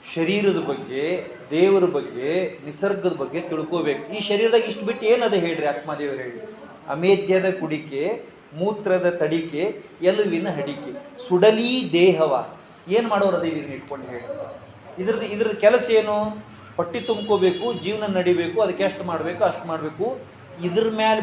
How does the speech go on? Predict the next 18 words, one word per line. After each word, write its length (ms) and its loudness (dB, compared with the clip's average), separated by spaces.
ಭಾಳ 300 10
ವ್ಯಾಮೋಹ 920 4
ಇರಬಾರ್ದು 560 6
ಅಂತ 160 -4
ಹೇಳ್ತಾರೆ 340 2
ಅಕ್ಕಮಹಾದೇವಿಯವರು. 840 -4
ಇರಲಿ, 280 -2
ಚಂದಾಚಾರ, 640 2
ಪ್ರೇಮ, 460 0
ಶೃಂಗಾರ 300 0
ಇರಬೇಕು, 600 0
ಆದ್ರೆ 140 2
ಅದ 140 4
ಅತಿ 320 2
ಆಗ್ಬಾರ್ದಲ್ಲ 600 0
ಅಂತ 240 -8
ಅಕ್ಕಮಹಾದೇವಿಯವರು 800 -6
ಹೇಳೋದು. 340 -6